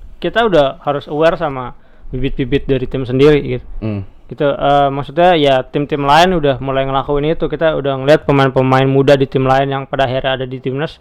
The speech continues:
Speaker 2: Hmm.
Speaker 1: Ya awalnya dari kepercayaan pelatih ngasih, ngasih jam terbang ke pemain-pemain muda. Ya gua rasa Persija harus udah mulai dari sekarang.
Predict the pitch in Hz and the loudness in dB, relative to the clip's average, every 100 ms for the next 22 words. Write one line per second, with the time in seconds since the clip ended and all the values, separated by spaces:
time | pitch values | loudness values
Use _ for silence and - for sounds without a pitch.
0 | _ 101 101 - - 139 131 165 175 143 | _ -14 -14 -12 -2 0 4 4 4 2
1 | 127 - - 135 139 135 131 127 180 160 | -4 -10 -8 -4 -2 -2 -4 -4 -4 -6
2 | 147 143 123 131 123 - 127 127 131 131 | -8 -12 -14 -14 -14 -10 -10 -10 -12 -8
3 | 160 151 135 - 135 131 135 131 143 131 | -8 -8 -10 -10 -10 -10 -10 -8 -6 -6
4 | 131 131 143 180 180 151 160 202 170 147 | -6 -4 0 0 0 -4 2 2 2 -2
5 | 147 139 135 135 131 123 135 160 139 | -6 -4 -2 -2 -4 -2 0 2 0